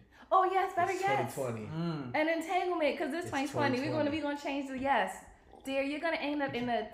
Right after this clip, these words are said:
Speaker 1: an
Speaker 2: we can sip to
Speaker 1: entanglement.
Speaker 2: that.
Speaker 1: Oh, we can sip to that?
Speaker 2: We can sip to that.
Speaker 1: All right. Yeah. Mm-hmm. We don't, we don't want entanglements in twenty twenty, twenty twenty-one, twenty twenty-two, three, four, and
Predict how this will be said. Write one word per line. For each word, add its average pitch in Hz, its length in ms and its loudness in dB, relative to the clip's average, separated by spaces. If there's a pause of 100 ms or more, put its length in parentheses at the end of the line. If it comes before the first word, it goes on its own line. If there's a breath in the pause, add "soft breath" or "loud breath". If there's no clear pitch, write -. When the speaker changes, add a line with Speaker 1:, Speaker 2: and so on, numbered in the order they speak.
(100)
Speaker 1:
an 202 80 -2
Speaker 2:
we 196 60 -6
can 143 100 -2
sip - 100 -10
to 160 120 2
Speaker 1:
entanglement. 117 380 -4
Speaker 2:
that. - 120 -18
Speaker 1:
Oh, 233 120 4
we 285 80 0
can 262 180 -4
sip 285 180 -6
to 302 80 -8
that? 277 300 0
Speaker 2:
We 127 60 -8
can 120 140 -8
sip 117 260 -6
to 113 80 -10
that. 101 160 -2
Speaker 1:
All 98 60 0
right. 98 280 -2 (260)
Yeah. - 320 2 (1700)
Mm-hmm. 202 320 -12 (760)
We 240 160 -4
don't, 226 300 0
we 240 100 -2
don't 233 240 0
want 226 220 -2
entanglements 208 720 -8
in 190 100 -10
twenty 202 300 -8
twenty, 208 400 -6
twenty 202 240 -10
twenty-one, 196 460 -8
twenty 190 300 -10
twenty-two, 190 840 -12
three, 220 240 -8
four, 208 280 -6
and 185 260 -10